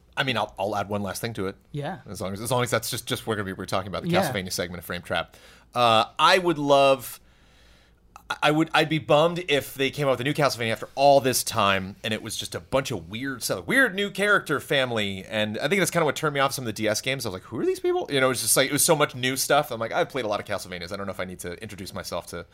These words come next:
Speaker 1: all of this newness."
Speaker 2: Hmm.
Speaker 1: Um, but, like, I would love,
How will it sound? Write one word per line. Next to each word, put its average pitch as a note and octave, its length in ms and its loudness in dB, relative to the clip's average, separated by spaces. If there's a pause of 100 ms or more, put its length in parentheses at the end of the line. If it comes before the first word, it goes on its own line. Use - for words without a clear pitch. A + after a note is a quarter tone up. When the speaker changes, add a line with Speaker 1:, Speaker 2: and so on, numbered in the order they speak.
(200)
Speaker 1:
all G2 180 -4
of E2+ 60 -10
this F#2 160 -10
newness." F#2 440 -8 (300)
Speaker 2:
Hmm. G#2 100 0
Speaker 1:
Um, G2 440 2 (520)
but, B2+ 220 6
like, A#2+ 380 4 (300)
I D#3 140 6
would C#3+ 160 0
love, A2+ 600 2